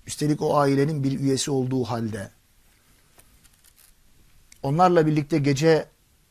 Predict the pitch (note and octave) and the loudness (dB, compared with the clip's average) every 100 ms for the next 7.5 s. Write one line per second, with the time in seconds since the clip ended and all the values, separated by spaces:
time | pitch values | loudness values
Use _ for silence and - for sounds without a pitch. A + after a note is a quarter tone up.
0 | - C3+ D3 D3 C3+ C3 B2+ - C#3+ F#3 | -10 0 2 2 2 -2 -4 -6 -4 -2
1 | E3+ - - - D3 - D#3 D#3+ D#3 D3+ | -2 -4 -8 -2 0 2 0 0 -2 -2
2 | D#3 D#3+ D#3 C3+ A#2 - F2+ - _ _ | -2 -2 -2 -2 -2 -4 -8 -14 _ _
3 | _ _ _ - D3 F3+ D#3 D3 D3 E3+ | _ _ _ -6 -4 0 2 2 2 -2
4 | - D3 C#3+ D3 F3 D#3 C3 B2+ C3+ C3+ | -4 -2 0 0 0 2 0 0 0 -2
5 | A#2+ - F#3+ - - C#3+ G3 F#3 E3 C#3+ | -4 -2 -2 -2 -4 0 0 2 -2 -2
6 | C#3 B2+ A#2+ A#2 A2+ G#2+ - - A#2+ B2 | -4 -4 -4 -6 -8 -12 -14 -16 -8 -2
7 | C3+ C3+ D3 D#3 C3 | -2 0 2 2 0